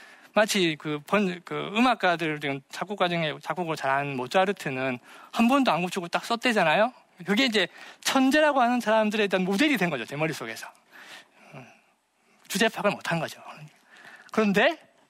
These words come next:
사실은 그러면 안 되죠. 글이라는 건 사실은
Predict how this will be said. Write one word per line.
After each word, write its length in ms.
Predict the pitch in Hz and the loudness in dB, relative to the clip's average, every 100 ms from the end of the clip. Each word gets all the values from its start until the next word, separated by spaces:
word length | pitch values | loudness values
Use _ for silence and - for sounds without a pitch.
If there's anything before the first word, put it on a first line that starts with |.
| _ _ _ _ _ _ _ _ _ _ _ _ _ _ _ _ _ _ _ _ _ _ | _ _ _ _ _ _ _ _ _ _ _ _ _ _ _ _ _ _ _ _ _ _
사실은 540 | 214 208 254 247 208 - _ _ _ _ _ | -2 2 2 2 0 -8 _ _ _ _ _
그러면 240 | - 247 147 | 0 2 2
안 80 | 131 | 0
되죠. 360 | 214 180 117 - | -2 0 -2 0
글이라는 360 | 214 226 180 | 2 2 2
건 120 | 170 | 0
사실은 400 | 160 139 185 196 | -6 -2 2 2